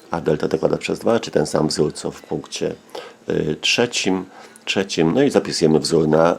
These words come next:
współrzędną położenia końcowego. To jest X P minus S, X P pomniejszone o to S. W miejsce X P wstawiamy teraz ten wzór, e, więc zmieniamy znaki przed V P i zmieniamy znaki przed A, czyli tu będzie minus przed V P,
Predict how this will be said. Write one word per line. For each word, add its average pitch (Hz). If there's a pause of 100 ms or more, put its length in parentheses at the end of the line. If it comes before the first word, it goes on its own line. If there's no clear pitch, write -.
współrzędną 78
położenia 80
końcowego. 80 (480)
To 85
jest - (180)
X -
P -
minus 71
S, - (320)
X -
P 76
pomniejszone 76
o 73
to -
S. 131 (560)
W 85
miejsce 101
X -
P 82
wstawiamy 76
teraz 78
ten 76
wzór, 101 (380)
e, 80
więc 78
zmieniamy 82
znaki 80
przed -
V 78
P 135
i 113
zmieniamy 82
znaki -
przed -
A, -
czyli -
tu 82
będzie 78 (280)
minus 87
przed -
V 104
P, 107